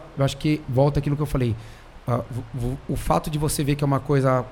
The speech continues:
um pouco mais perene, que tenha mu-, mais tempo de projeto,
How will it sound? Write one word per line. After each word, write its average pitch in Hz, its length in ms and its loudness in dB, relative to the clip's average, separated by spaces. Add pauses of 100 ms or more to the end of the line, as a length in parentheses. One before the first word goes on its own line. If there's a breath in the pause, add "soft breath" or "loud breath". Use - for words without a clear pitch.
um 110 60 -4
pouco 143 240 0
mais 131 200 4
perene, 139 560 4 (600 loud breath)
que 127 120 -4
tenha 165 440 6
mu-, 139 180 6
mais 143 340 6
tempo 165 460 4
de 123 100 0
projeto, 139 640 2